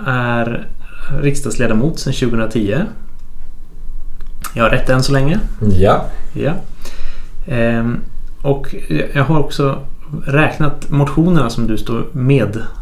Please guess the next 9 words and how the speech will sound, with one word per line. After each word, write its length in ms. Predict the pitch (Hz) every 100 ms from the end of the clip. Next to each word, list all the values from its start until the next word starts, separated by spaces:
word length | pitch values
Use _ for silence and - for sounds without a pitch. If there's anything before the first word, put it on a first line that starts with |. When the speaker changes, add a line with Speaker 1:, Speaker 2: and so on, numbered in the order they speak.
| -
Speaker 1:
medskrivande 760 | 127 135 104 - 143 160 156 120
på, 160 | - 131
och 180 | 127
då, 220 | 117 123 135
då 60 | 127
är 60 | 117
det 80 |
tvåhundratrettiosex 960 | 110 - 139 120 117 - 113 - 117 -
stycken. 880 | - - - 156 - - 165 123